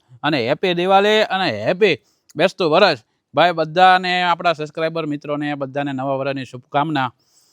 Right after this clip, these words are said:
અને નવા વર્ષને દી આપણો આ પહેલો વીડિયો આવી રહ્યો છે. આને ખૂબ વધાવજો અને ખૂબ પ્રેમ આપજો. અને મારા વતી, મારા પરિવાર વતી તમને બધાને હેપી દિવાળી, હેપી, હેપી દિવાળી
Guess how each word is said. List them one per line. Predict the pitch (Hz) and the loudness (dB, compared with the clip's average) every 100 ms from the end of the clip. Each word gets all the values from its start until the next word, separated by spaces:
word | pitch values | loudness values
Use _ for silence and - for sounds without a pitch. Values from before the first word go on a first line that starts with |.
| - - | -20 -4
અને | 127 143 | -2 0
નવા | 127 156 | 4 4
વર્ષને | 156 156 147 156 | 4 2 0 -4
દી | 151 160 | 0 2
આપણો | 143 147 139 | 2 2 -2
આ | |
પહેલો | 143 139 139 | 0 -2 -2
વીડિયો | 135 143 | -2 0
આવી | 131 175 | 0 2
રહ્યો | 160 147 | 2 2
છે. | 117 127 - _ _ _ _ | 0 -4 -12 _ _ _ _
આને | 131 143 | -4 -4
ખૂબ | 151 143 127 | -4 -4 -2
વધાવજો | 123 156 160 160 | 2 2 2 0
અને | 151 | -2
ખૂબ | - 131 - | -6 -12 -2
પ્રેમ | 143 165 165 | 0 2 0
આપજો. | 160 151 170 - _ _ _ _ - | -2 -4 -4 -6 _ _ _ _ -6
અને | 131 156 | 0 0
મારા | 147 139 160 | 2 4 4
વતી, | 156 165 165 | 2 -2 -4
મારા | 147 147 | 0 0
પરિવાર | 147 147 160 156 | 0 -2 0 -2
વતી | 151 151 | -4 -6
તમને | 139 139 147 | -8 -8 -8
બધાને | 139 139 143 135 | -8 -8 -8 -8
હેપી | 104 98 135 151 | -10 -10 -6 -6
દિવાળી, | 147 147 143 143 143 | -4 -2 -2 -2 -4
હેપી, | 135 101 120 147 139 127 _ _ _ _ _ _ _ _ _ _ _ _ _ _ _ - | -6 -10 -6 -4 -4 -6 _ _ _ _ _ _ _ _ _ _ _ _ _ _ _ -4
હેપી | 135 147 | -2 0
દિવાળી | 139 156 151 127 | 2 2 2 0